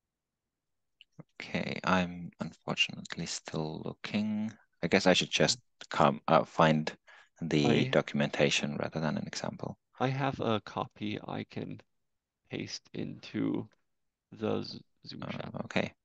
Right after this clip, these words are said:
Speaker 1: thanks.
Speaker 2: Okay, there.
Speaker 1: That's the chat. Now it's open on my shared screen.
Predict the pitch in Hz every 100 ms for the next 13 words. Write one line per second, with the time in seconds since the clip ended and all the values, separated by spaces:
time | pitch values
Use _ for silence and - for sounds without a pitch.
0 | - - - - - _ _ _ _ _
1 | _ _ _ _ _ _ _ _ _ -
2 | - - - - - - - 98 - -
3 | - - - 120 127 - - - - -
4 | - 87 - 82 - 80 - 80 80 -
5 | _ _ _ - - 101 104 - - 101
6 | 101 101